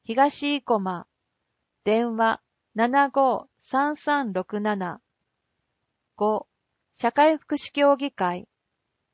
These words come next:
電話、七三七二七二。六、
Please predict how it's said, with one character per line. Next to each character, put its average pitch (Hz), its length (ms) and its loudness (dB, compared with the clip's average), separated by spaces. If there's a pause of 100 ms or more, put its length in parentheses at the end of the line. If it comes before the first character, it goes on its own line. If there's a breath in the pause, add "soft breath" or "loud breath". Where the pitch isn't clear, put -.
電 226 340 0
話、 220 240 0 (320)
七 233 300 2
三 262 420 -2 (340)
七 240 340 2
二 277 320 -4
七 190 360 -2
二。 202 380 -6 (1120)
六、 220 520 -2